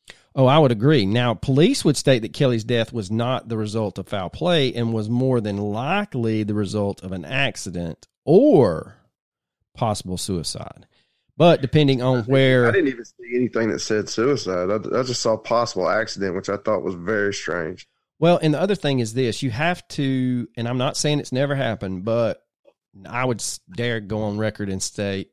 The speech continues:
Speaker 1: that ninety-five percent of all suicides,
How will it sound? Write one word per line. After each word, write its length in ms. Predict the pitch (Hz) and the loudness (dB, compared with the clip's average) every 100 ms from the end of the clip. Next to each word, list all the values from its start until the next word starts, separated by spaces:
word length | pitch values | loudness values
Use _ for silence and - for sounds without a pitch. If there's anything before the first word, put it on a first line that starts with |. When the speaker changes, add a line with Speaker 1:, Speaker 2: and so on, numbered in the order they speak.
| 95 | -10
Speaker 1:
that 240 | 95 - | -10 -8
ninety-five 920 | 98 92 101 110 107 104 - 107 101 | -8 -6 -6 -4 -2 -4 -4 -8 -8
percent 340 | - 90 107 95 | -8 -8 -6 -6
of 60 | |
all 160 | 92 92 | -4 -6
suicides, 600 | - 104 92 90 87 - | -4 -4 -4 -6 -8 -12